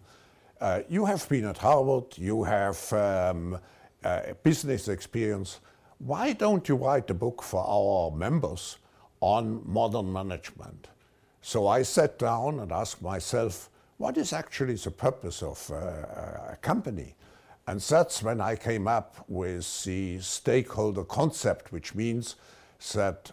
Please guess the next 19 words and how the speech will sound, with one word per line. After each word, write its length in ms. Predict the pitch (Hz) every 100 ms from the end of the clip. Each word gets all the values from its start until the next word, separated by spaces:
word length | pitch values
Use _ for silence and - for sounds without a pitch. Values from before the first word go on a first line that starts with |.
| -
a 440 | 90 95 87 87
company 560 | - 123 170 123 110 90
is 180 | 80 92
not 220 | 117 -
just 300 | - 85 -
an 100 | 87
economic 580 | 87 - 82 107 110 95
unit, 480 | 104 98 95 98 - - - _ -
but 420 | 87 82 - - -
a 280 | 92 90 92
social 500 | - 139 151 - 127
organism. 640 | 131 143 104 - - - - - - _ _
And 440 | - 85 98 98 -
it 200 | - 98
has 260 | 110 120 -
to 120 | 131
serve 400 | - 151 131 -
all 320 | - 131 175 139
those 600 | - 127 117 98 -